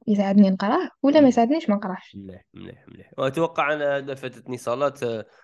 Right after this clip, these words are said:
Speaker 2: آه، مليح بزاف أن الواحد يجدد، آه، ال-، ال-، ال-، ال-، ال-، الطاقة ال-، ال-، الروحانية اللي عنده في حياته،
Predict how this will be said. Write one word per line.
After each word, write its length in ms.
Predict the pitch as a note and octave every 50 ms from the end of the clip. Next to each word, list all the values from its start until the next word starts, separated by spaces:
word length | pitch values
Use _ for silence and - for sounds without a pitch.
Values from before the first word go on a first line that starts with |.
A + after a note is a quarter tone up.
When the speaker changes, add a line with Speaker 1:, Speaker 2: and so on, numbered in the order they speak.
| _ _ _ _ -
Speaker 2:
آه، 920 | - G#2 G#2 G#2 G#2 G#2 G2+ G2 G2 F#2+ F2+ F#2 D#2 G#1+ G#1+ - G1+ G1+ -
مليح 320 | A2 A#2+ C3 C#3+ C#3 -
بزاف 480 | A#2+ A#2+ A#2 G2 G#2 A#2 B2+ C3+ C3 B2+
أن 220 | B2+ B2+ B2 B2
الواحد 400 | A#2 A2+ A2+ A2+ - B2 A2+ A2+
يجدد، 560 | A2+ A2 G#2 A2 G#2+ G#2 G#2 A2 G#2+ G2+ G2+
آه، 260 | A2 A2 G#2+ G#2 G2+ G2 _ _ _ _ _ _ - -
ال-، 240 | G2 G2 G2 G2 G2
ال-، 200 | G2 G2 G2 G2
ال-، 200 | F#2+ F#2+ F#2+ F#2
ال-، 340 | F#2 F2+ F2+ F#2 F#2 F#2 F2+
ال-، 220 | E2+ E2+ F2 F2
الطاقة 520 | D#2+ D#2+ - _ B2+ B2 B2 B2 - B2+ A#2+
ال-، 180 | A#2 A2+ A2+
ال-، 280 | A2+ A2 G#2+ G#2+ G#2+ G#2+
الروحانية 680 | G#2+ G#2+ A#2+ B2 A#2 - - A#2 A#2 A#2 A#2+ A#2 A#2 A2+
اللي 160 | A2 A2 A2
عنده 260 | G2 G#2 G#2+ A2 G#2+
في 140 | - - G#2
حياته، 440 | G2+ G#2+ G#2 G#2 - - C#3 B2+